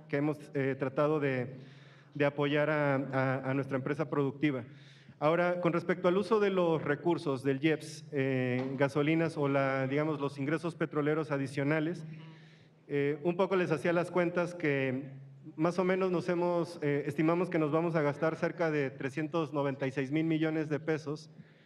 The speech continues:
en, en incentivos a la gasolina hacia finales del año, eh, pero de ingresos petroleros entre el gobierno federal y, mejor dicho, de ingresos petroleros del sector público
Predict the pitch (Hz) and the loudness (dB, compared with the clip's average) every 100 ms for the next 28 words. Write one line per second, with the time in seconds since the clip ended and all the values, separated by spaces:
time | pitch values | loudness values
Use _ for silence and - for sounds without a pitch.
0 | _ _ - 139 135 135 135 143 147 147 | _ _ -4 -2 0 0 0 0 2 2
1 | 143 139 170 175 165 156 143 143 151 165 | 2 2 2 4 2 2 2 0 0 2
2 | 180 170 147 139 147 143 156 165 143 143 | 2 0 -2 -4 -2 -2 0 0 0 0
3 | 147 156 165 202 - - - - _ _ | 2 2 0 -2 -10 -20 -20 -20 _ _
4 | 156 156 156 156 160 160 180 185 185 180 | 0 2 2 2 2 2 2 0 0 0
5 | 170 170 175 175 147 156 143 147 156 170 | 2 2 2 0 0 0 2 2 2 0
6 | 170 165 160 160 160 147 139 127 135 160 | 0 0 2 2 2 2 2 0 0 0
7 | 156 175 151 151 165 180 165 165 170 156 | 0 0 0 2 0 0 0 2 2 2
8 | 180 175 175 180 180 175 160 160 180 | 0 -2 -2 0 2 4 4 4 2